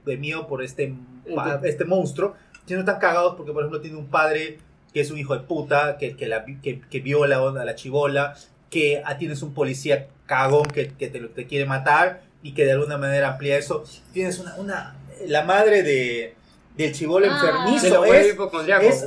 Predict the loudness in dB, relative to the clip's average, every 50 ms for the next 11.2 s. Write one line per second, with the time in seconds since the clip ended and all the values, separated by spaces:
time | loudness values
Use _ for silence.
0 | 0 4 6 6 8 8 8 8 6 4 -2 -4 -4 -6 -4 -2 2 2 2 4
1 | 4 2 2 2 0 -2 -4 -4 -2 0 2 2 2 2 0 0 0 0 0 0
2 | -2 -4 -2 0 0 0 0 0 0 0 2 2 0 0 4 6 6 6 6 6
3 | 2 -4 -2 -2 -2 -2 -4 -4 -6 -6 -2 0 2 4 4 4 4 2 2 2
4 | 2 0 -2 -4 -6 -4 0 2 4 4 6 6 4 4 2 4 2 2 2 2
5 | 2 2 4 6 6 6 4 2 0 -4 _ -20 -16 -14 -10 -2 2 4 4 6
6 | 6 4 4 4 6 6 6 6 6 6 6 4 4 2 -2 -6 -16 -20 _ _
7 | _ -20 -20 _ _ _ _ _ _ _ _ -8 -2 0 2 2 2 2 2 0
8 | 0 0 0 0 2 0 0 -2 -2 -2 0 0 2 2 2 0 0 0 0 0
9 | 0 -2 -6 -14 -14 -12 -10 -8 -8 -6 -4 -4 -2 -2 -2 -2 -4 -4 -6 -6
10 | -6 -10 -12 -8 -6 -6 -4 -2 0 0 0 -2 -4 -6 -8 -12 -12 -14 -12 -10
11 | -10 -10 -10 -12